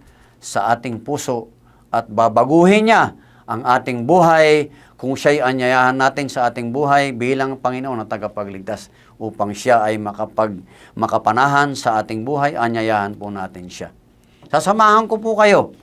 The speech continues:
Tayo po'y manalangin. Sa pangalan ng Ama, ng Anak, at ng Banal na Espiritu Santo, sabihin mo ito, kapatid, nagmumula sa iyong puso,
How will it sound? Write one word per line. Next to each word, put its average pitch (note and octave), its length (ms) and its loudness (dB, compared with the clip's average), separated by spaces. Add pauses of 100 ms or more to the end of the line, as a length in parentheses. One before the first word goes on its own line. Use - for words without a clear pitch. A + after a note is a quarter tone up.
(760)
Tayo B2+ 260 2
po'y C3+ 240 0
manalangin. G2+ 560 0 (1900)
Sa C#3 160 -2
pangalan E3+ 400 4
ng E3+ 100 4
Ama, D#3+ 440 6
ng D3+ 180 2
Anak, E3 240 2
at B2+ 160 0
ng C3+ 160 0
Banal B2+ 240 2
na B2 80 -2
Espiritu A2+ 400 -8
Santo, G2+ 480 -6 (400)
sabihin D3 480 0
mo D3+ 80 -4
ito, D3 160 -8
kapatid, C3+ 400 -2
nagmumula B2 560 -2
sa A#2+ 160 -6
iyong A#2 240 -8
puso, D3 400 -10